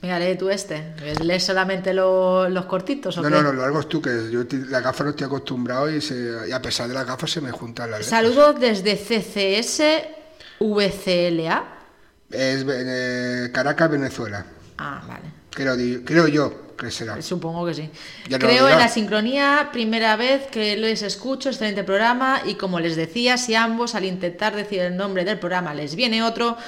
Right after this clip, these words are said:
Speaker 1: por algo es. Un cordial abrazo".
Speaker 2: Patricia Nisi, ¿lo ha dicho?
Speaker 1: Eh,
Speaker 2: Mm.
Speaker 1: Patricia, sí, Nisi.
Speaker 2: Y bueno, eh, lee tú los últimos antes de terminar el programa, ¿alguno más?
Speaker 1: Eh,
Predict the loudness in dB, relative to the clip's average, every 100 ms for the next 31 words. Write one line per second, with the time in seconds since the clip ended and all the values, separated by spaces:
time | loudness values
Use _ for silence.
0 | -16 -8 2 6 6 4 0 -4 -6 -6
1 | -4 -2 0 0 -2 -4 -8 -8 -10 -14
2 | -16 -14 -10 -8 -6 -8 -8 -8 -8 -10
3 | -10 -12 -12 -12 -14 -18 -20 _ _ _
4 | _ -6 -2 -2 -2 -4 -4 -6 -6 -6
5 | -6 -6 -6 -10 -14 -20 _ _ -2 0
6 | 0 0 -4 -4 -2 0 -2 -2 -2 -2
7 | -2 -2 -2 0 0 0 0 0 0 0
8 | -2 -2 -4 -4 -2 0 0 0 2 2
9 | 2 0 0 -2 -2 -2 -2 -4 -8 -8
10 | -6 -4 -2 -4